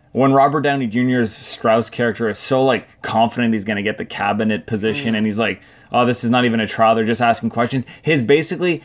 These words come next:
Speaker 1: his mood changing throughout the movie, the more is revealed, the more is quest-, the more, like, questions get asked. I love that stuff. And, like, he's super con-, or he's confident at first, and then he turns into, like,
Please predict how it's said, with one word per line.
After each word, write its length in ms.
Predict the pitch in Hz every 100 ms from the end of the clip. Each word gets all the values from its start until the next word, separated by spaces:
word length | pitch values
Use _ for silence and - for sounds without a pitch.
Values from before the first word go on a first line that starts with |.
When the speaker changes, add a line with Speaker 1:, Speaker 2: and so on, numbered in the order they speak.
| -
Speaker 1:
his 240 | 151 113
mood 340 | 120 131 156
changing 480 | 139 143 127 135 151
throughout 320 | 135 123 127
the 80 | 127
movie, 540 | 120 110 117 139 151 143 -
the 100 | -
more 280 | 117 117 123
is 120 | 127
revealed, 360 | 110 110 113 120
the 60 | 113
more 280 | 110 117
is 180 | 117 107
quest-, 460 | - - 113 113 -
the 180 | - 117
more, 240 | 117 113 117
like, 160 | 110
questions 380 | - 113 - 123
get 120 | 120
asked. 200 | 127 131
I 120 | - 120
love 320 | 113 117 104
that 240 | 107 98
stuff. 320 | - - - 113
And, 100 | 113
like, 220 | 110 101 - -
he's 180 | - 117
super 300 | - 143 131
con-, 300 | 123 117 123
or 160 | 120 117
he's 100 | 98
confident 520 | - 127 135 135 139
at 160 | 139 -
first, 240 | 139 135
and 100 | 107
then 80 | 120
he 80 | 120
turns 240 | - 117
into, 220 | 120 110
like, 240 | 113 95